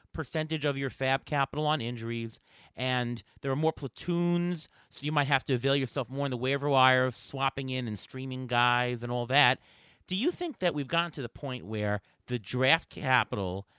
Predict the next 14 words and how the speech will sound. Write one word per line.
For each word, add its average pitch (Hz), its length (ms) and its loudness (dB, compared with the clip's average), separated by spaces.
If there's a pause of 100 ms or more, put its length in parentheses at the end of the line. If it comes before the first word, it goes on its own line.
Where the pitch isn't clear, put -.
(140)
on 110 340 -6
saves 98 1040 -4
is 120 240 -6
worth 123 560 -2 (240)
paying 151 320 -2
the 139 160 -4
extra - 260 -8
dollar 117 400 0
for 117 260 -4
a 120 120 -6
better, 123 260 0
more 117 220 -2
reliable 110 540 0
one, 90 320 -4